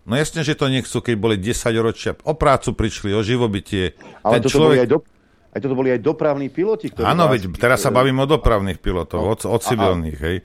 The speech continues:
Speaker 1: A
Speaker 2: spravili z nich bláznou.
Speaker 1: hej, a dobre, tak tí vojenskí, tí to odovzdali a hotovo, ale títo, títo išli pred novinárov, niektorí teda nešťastníci, a zničili im život,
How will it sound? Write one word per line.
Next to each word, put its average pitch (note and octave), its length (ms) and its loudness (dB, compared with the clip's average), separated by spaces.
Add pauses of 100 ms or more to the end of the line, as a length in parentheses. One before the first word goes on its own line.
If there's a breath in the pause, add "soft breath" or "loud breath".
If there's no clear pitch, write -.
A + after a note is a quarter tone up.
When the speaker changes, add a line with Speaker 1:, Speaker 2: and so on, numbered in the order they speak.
(320 loud breath)
Speaker 1:
A - 160 -6
Speaker 2:
spravili D#3+ 240 -2
z E3 80 -10
nich D#3 80 -14
bláznou. E3 360 -12 (600 soft breath)
Speaker 1:
hej, G#2 240 -2
a G2 180 -4 (140)
dobre, F3 320 0
tak - 160 -2
tí A#2+ 80 -4
vojenskí, A#2+ 400 0
tí G2+ 160 -4
to A2 80 2
odovzdali G2+ 560 0
a F2+ 80 2
hotovo, G#2+ 400 0
ale F#2+ 160 2
títo, G#2 380 -4
títo G2 260 -6
išli G#2 260 -4
pred F#2 220 -4
novinárov, G2 600 0
niektorí F#2+ 440 -4
teda F#2+ 240 -2
nešťastníci, G2 720 -4
a G2 80 2
zničili G2 480 -6
im G2 80 -4
život, G2 480 -4